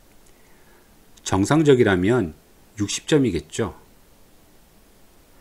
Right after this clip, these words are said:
그런데 만약 여기 점수가 구십 점이라면 어떻습니까? 철이와 미애가 환상의 콤비인 거죠. 둘이 만나서 어떤 시너지 효과를 낸 것처럼 보입니다.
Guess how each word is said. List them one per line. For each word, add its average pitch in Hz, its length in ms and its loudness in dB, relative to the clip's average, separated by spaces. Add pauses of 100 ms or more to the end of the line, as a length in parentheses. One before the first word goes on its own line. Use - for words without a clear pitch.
(440)
그런데 123 300 2
만약 113 300 2
여기 104 180 0
점수가 123 480 -2
구십 - 320 -6
점이라면 107 640 0
어떻습니까? 92 800 -8 (3250)
철이와 156 600 0 (180)
미애가 107 640 0 (320)
환상의 190 440 0
콤비인 156 360 -2
거죠. 92 420 -6 (640)
둘이 135 220 4
만나서 110 720 0 (180)
어떤 - 380 -4
시너지 190 400 0
효과를 123 380 0
낸 87 120 0
것처럼 98 340 -4
보입니다. 87 500 -4